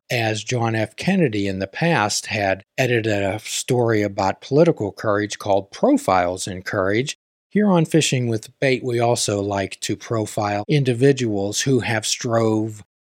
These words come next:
bravely through their life and smashed through fear, not only dealt through fear, but smashed through it.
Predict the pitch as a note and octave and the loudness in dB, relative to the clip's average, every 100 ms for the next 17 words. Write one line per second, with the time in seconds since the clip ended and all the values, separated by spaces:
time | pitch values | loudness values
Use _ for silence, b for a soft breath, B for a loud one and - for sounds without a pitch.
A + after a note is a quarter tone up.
0 | _ C3+ C3 C#3+ D3 C#3+ C#3+ B2 A#2 G#2 | _ -6 2 8 8 8 4 0 0 -2
1 | - B2 A#2+ A2+ G2+ F#2+ A2+ B2+ B2 A2+ | -2 0 0 2 0 0 0 2 0 0
2 | G#2 G#2+ - - C#3 C#3 C#3+ - - G#2+ | -4 -2 -2 -2 -2 0 0 -2 -6 -6
3 | G#2 - A#2 G#2 B B - F3 F#3 F3+ | -6 -4 -4 -4 B B 0 4 6 6
4 | C#3 B2+ C#3 C3+ C3 - A2 G#2 - A#2+ | 4 2 2 2 0 -8 -6 -4 -4 -4
5 | A2+ G#2+ G#2+ - - - B2+ B2+ B2 - | -4 -4 -6 -4 -4 0 0 2 0 -4
6 | G#2+ F2+ F2 | -4 -2 -2